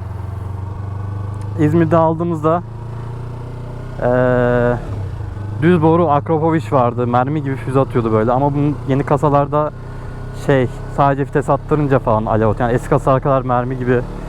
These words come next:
alev atmıyor. Bu çok ayrı bir alev atıyordu. Buradan ben unuttum ya buraları. Nereden çıkıyorduk valla.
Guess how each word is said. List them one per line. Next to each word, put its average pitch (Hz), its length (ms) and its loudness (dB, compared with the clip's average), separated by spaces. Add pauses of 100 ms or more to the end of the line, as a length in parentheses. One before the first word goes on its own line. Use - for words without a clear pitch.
(300)
alev 135 240 4
atmıyor. 135 480 -2 (1500)
Bu 151 80 2
çok 160 200 2
ayrı 147 300 2
bir 143 100 -4 (240)
alev 139 200 4
atıyordu. 127 460 0 (1800)
Buradan 165 260 2
ben 165 100 4
unuttum 160 520 0
ya 127 240 4
buraları. 120 320 2
Nereden 143 300 2
çıkıyorduk 123 460 -2
valla. 127 400 2